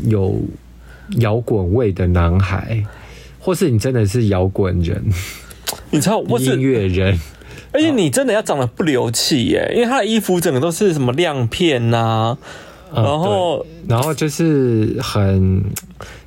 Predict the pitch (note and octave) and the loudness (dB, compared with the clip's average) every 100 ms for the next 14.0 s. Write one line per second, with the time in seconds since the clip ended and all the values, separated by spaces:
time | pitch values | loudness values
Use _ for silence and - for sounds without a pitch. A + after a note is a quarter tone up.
0 | - - E4+ E4+ E3 D4+ A3 D3+ D#3 C#3+ | -16 -6 -2 0 0 0 2 2 2 0
1 | C#3+ E3+ D3+ A2+ B2+ - - A#3+ C#4 A3 | 0 0 0 -2 -6 -6 -2 0 0 0
2 | C4+ C4+ C4+ A#3 - - - - - - | 0 0 -2 -6 -12 -14 -20 -20 -8 -6
3 | D#3 A#3 C4+ - - C3 A#2+ A#2+ A3 A#3+ | 0 0 0 -2 -2 0 0 0 2 0
4 | F3 C3 D#3 A3 G#3+ D3 G3 G3 D#3 A#2+ | 0 -2 0 2 2 2 0 0 0 0
5 | A2 A#2 G#2 A2 C3+ B2 G#2+ G2 - - | 0 0 2 2 2 2 0 -2 -6 -14
6 | - G#3+ E3 - - B2+ A#2+ A#2+ A#2 - | -4 -2 0 -2 0 0 2 0 -2 -4
7 | D3+ D3+ A#2+ - C3 A#2+ A#2+ G#2+ G#2+ G2+ | 0 0 0 -2 0 0 2 0 2 2
8 | G2+ G2+ G#2+ - - F#3 F#3 C3 - B2+ | 4 4 2 -4 -6 0 0 0 0 0
9 | B2 B2 A2 - F2 A#2+ G2+ A2 F#3 E3 | 2 0 -2 -4 -2 0 2 2 2 2
10 | G#2+ G2 D3+ C3 A#2+ A2 - - - - | 2 2 2 2 2 -2 -6 -16 -18 -6
11 | C3+ B2+ A#2 G2 F#2+ F2+ F2+ G2 - - | -2 0 2 2 2 2 2 0 -2 -4
12 | C#3 C#3+ A#2 F#2 F2+ F#2+ A#2 F#2+ F#2 G2 | -2 0 2 2 2 2 2 0 0 2
13 | F#2 F2+ - G#2+ G2 F#2+ - F2 F#2+ F#2 | 2 2 2 0 2 0 0 -2 -2 -4